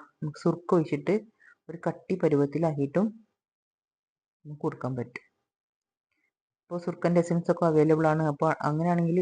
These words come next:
ഇത് കുറച്ച് സുർക്കൻ്റെ എസൻസ് ഒഴിച്ചിട്ട് നമുക്ക് ഇതേപോലെ എന്ത് പറ്റും, അച്ചാറിൻ്റെ കൂട്ടുണ്ടാക്കിയിട്ട് ഉപ്പിലിട്ട് വെച്ച ഏതൊരു സംഭവത്തിലേക്കും ഇത് ആഡ് ചെയ്ത് കൊടുത്താൽ അങ്ങനെ കൊടുത്തേക്കാനൊക്കെ പറ്റും. ഇതുപോലത്തെ അച്ചാറാണ് നമ്മുടെ നാരങ്ങ,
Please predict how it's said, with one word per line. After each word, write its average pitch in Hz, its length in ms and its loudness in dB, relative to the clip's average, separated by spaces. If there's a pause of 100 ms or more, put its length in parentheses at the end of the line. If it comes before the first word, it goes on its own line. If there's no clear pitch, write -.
ഇത് 180 140 -10 (120)
കുറച്ച് - 400 -6
സുർക്കൻ്റെ 165 340 -2
എസൻസ് 151 340 -4
ഒഴിച്ചിട്ട് 160 380 -2 (640)
നമുക്ക് 147 300 -10 (760)
ഇതേപോലെ 180 600 0 (600)
എന്ത് 160 180 -10
പറ്റും, 151 260 -4 (320)
അച്ചാറിൻ്റെ 151 460 -4
കൂട്ടുണ്ടാക്കിയിട്ട് 143 640 -2 (540)
ഉപ്പിലിട്ട് 180 640 -2
വെച്ച 151 200 -4 (320)
ഏതൊരു 175 480 4
സംഭവത്തിലേക്കും 147 640 -4 (160)
ഇത് 156 120 -2 (100)
ആഡ് 143 160 0
ചെയ്ത് 156 200 2
കൊടുത്താൽ 143 380 -2 (1500)
അങ്ങനെ 151 180 -8 (100)
കൊടുത്തേക്കാനൊക്കെ 160 640 -4
പറ്റും. 156 380 0
ഇതുപോലത്തെ 160 500 -2
അച്ചാറാണ് 156 520 0 (120)
നമ്മുടെ 143 320 0
നാരങ്ങ, 147 380 0